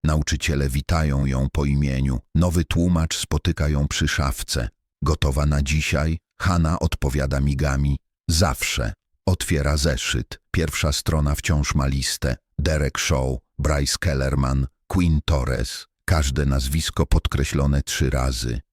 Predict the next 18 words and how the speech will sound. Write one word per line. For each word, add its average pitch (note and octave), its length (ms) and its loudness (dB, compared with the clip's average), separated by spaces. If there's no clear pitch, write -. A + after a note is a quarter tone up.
Przewraca C2+ 580 0
stronę, C#2+ 640 0
zaczyna D2 500 2
na C#2 160 2
świeżo. A#1+ 640 -2
Notatki D2+ 640 0
z - 60 -4
chemii, B1+ 560 0
czyste, C2 560 0
uporządkowane, C#2 1080 0
tylko E2 320 2
szkoła. A#1+ 580 -2
Przy - 220 -2
lunchu D2 600 2
podchodzi D2 520 0
drugoklasistka, C#2+ 1120 0
migając D2 760 2
niepewnie. C#2 720 0